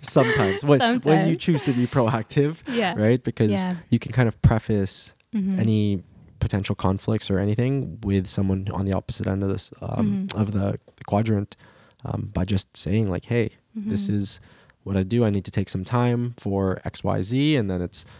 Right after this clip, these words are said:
Speaker 1: this
Speaker 2: Mm-hmm.
Speaker 1: is it. And for someone, um, I,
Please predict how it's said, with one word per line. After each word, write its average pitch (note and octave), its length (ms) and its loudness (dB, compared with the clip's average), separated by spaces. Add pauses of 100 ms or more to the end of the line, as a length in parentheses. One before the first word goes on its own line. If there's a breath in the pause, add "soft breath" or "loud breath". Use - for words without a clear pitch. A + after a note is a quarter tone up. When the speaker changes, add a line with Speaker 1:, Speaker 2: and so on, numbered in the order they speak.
(460 loud breath)
Speaker 1:
this G#3+ 200 0
Speaker 2:
Mm-hmm. G#3 120 2
Speaker 1:
is F#3+ 200 -4 (140)
it. C#3 160 -2
And G2 260 -2 (180 loud breath)
for G2+ 120 -4
someone, F#2 480 0 (360 soft breath)
um, G#2 360 -4 (100)
I, F#2+ 100 -2